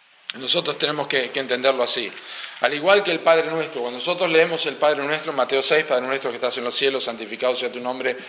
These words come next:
"Señor, ¿cómo debemos orar?". "Vosotros pues oraréis así". Nosotros no oramos así. No es que no podemos orar el Padre Nuestro, no oramos así. Pero ¿qué, sí, qué sí sabemos del Padre Nuestro?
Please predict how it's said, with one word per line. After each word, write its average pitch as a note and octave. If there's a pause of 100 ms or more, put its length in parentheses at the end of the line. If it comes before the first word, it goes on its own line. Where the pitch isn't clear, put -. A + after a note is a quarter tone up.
(180)
"Señor, C#3+ (140)
¿cómo D3+
debemos D#3
orar?". D#3
"Vosotros D3+
pues D3+
oraréis B2+
así". A#2+ (200)
Nosotros F#3+
no F3
oramos D#3
así. A2
No C3
es E3+
que F#3
no F3+
podemos E3+
orar C#3
el D3+
Padre A#2
Nuestro, A2+ (240)
no C3+
oramos D3+
así. B2
Pero C3+
¿qué, -
sí, - (200)
qué A3
sí B3
sabemos F#3+
del B2+
Padre B2+
Nuestro? A2